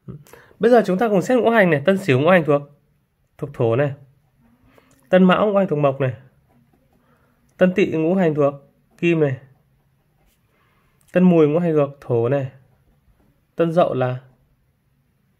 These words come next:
mộc này. Tân Hợi là kim. Đó. Như vậy thì cũng xét về ngũ hành của tháng.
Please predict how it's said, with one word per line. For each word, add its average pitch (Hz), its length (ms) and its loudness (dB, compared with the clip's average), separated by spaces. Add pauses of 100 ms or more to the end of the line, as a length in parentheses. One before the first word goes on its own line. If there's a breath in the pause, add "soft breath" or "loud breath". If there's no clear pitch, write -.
(360)
mộc 139 220 0
này. 127 100 -6 (1600)
Tân 165 120 -2
Hợi 160 160 -2
là 135 200 -4
kim. 156 140 -4 (1700)
Đó. 123 120 -8 (840 soft breath)
Như 247 120 -2
vậy 247 200 2
thì 185 300 2
cũng 156 160 -10
xét 277 180 -2
về 254 100 2
ngũ 185 100 2
hành 220 140 0
của 156 80 2
tháng. 160 360 -2